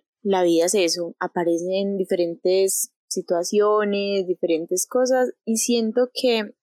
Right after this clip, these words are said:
más que obligarnos a hacer las cosas, obligarnos con compromisos autoimpuestos, es importante disfrutar de los procesos y, y sobre todo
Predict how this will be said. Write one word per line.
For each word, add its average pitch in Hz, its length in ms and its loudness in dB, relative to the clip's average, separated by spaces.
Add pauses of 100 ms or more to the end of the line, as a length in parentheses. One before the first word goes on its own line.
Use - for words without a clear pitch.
(180)
más 214 400 0
que 247 240 0
obligarnos 208 680 2
a 233 60 2
hacer 220 180 0
las 214 240 2
cosas, 220 680 0
obligarnos 196 840 0 (300)
con 214 200 -2
compromisos 196 760 0
autoimpuestos, 214 1120 0 (300)
es 196 160 0
importante 202 920 -2
disfrutar 190 640 -2
de 190 80 0
los 208 180 0
procesos 180 800 0
y, 190 440 0 (300)
y 220 120 0
sobre 208 260 4
todo 202 680 2